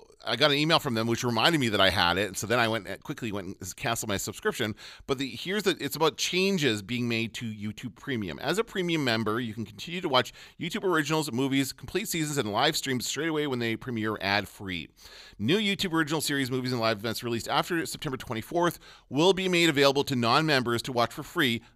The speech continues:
with ads. So basically, all these, what, what that tells you is that not very many people are signing up for YouTube Premium.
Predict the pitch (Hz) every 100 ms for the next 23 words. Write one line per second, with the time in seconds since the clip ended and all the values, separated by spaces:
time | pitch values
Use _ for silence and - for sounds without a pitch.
0 | - 120 127 - 113 113 87 71 - 123
1 | 160 165 - 147 117 147 170 170 165 139
2 | - - _ - 147 160 170 170 156 175
3 | 185 156 131 127 - 131 151 151 143 139
4 | 131 143 123 117 - 113 104 101 - 92
5 | 85 92 - 90 80 58 50